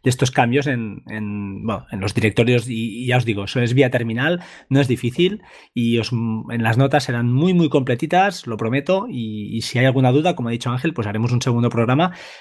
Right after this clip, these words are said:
para dudas que sepamos responder, porque seguro que hay cosas que no sabemos, ¿eh? No vamos a, no vamos a sacar pecho, porque seguro que hay gente que sabe muchísimo más que nosotros. Eso es una cosa que me llevo del podcasting. Siempre hay gente más friki y más buena que tú. Y si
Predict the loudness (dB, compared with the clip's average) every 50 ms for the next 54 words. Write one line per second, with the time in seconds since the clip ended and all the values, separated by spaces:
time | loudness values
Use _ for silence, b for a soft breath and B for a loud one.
0 | B B B 0 2 4 4 6 6 6 6 6 4 0 2 2 2 2 2 0
1 | 2 0 0 0 0 -4 -4 -4 -6 -6 -6 -4 -2 -2 -2 -2 -2 -2 -4 -4
2 | -4 -4 -4 -4 -4 -4 -2 0 0 0 4 4 4 4 4 0 -2 -2 -6 -4
3 | -4 -2 0 0 2 2 2 0 0 -2 -8 -8 -10 -6 -2 0 2 2 2 2
4 | 0 2 4 4 2 2 0 0 0 0 0 -2 -2 0 2 2 2 2 2 2
5 | 2 2 2 0 0 -2 0 2 2 2 2 2 2 0 0 0 -2 -2 -2 0
6 | -2 -4 -2 -2 -4 -6 -6 -8 B B B B B B 4 4 6 6 4 4
7 | 2 0 0 0 -2 -2 -2 -2 -4 -4 -4 -2 -4 -2 -2 0 0 2 2 2
8 | 2 0 0 2 2 0 0 0 -4 -4 -4 -4 -4 -4 -4 -4 -2 -2 -2 -2
9 | -2 -2 -4 -2 -2 -2 0 0 2 2 2 2 2 2 0 0 0 0 0 0
10 | 2 2 4 4 4 4 4 2 -2 -4 -4 -2 -4 -4 -4 -2 -4 -6 -6 -6
11 | B B B B B -2 0 0 4 4 2 4 4 2 0 0 -2 -4 -2 0
12 | -2 -2 -2 -4 -2 -4 -2 -2 0 -2 -2 -2 0 0 2 4 4 2 2 0
13 | -2 -2 -2 0 -2 -2 -2 -2 -4 -6 -8 B B B B B B B B B
14 | B 0 2 2 0 -2 -4 _ _